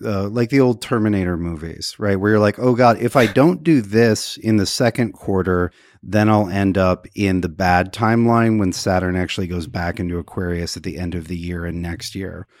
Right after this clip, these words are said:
There's a little bit of a, like, like, a few, of averting a future crisis, um,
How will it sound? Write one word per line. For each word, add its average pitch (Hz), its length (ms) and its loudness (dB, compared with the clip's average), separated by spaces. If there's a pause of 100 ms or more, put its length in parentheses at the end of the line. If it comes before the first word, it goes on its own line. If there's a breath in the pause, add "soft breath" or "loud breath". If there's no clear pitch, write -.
(220 soft breath)
There's 104 160 0
a 107 40 6
little 110 220 6
bit 110 160 4
of 104 140 2
a, 104 60 4
like, 95 460 0 (500)
like, 95 340 0 (100)
a 101 220 0
few, 135 380 6
of 113 280 0
averting 120 680 4
a 95 140 -2
future 101 540 -2
crisis, 147 840 -2 (420 soft breath)
um, 87 680 0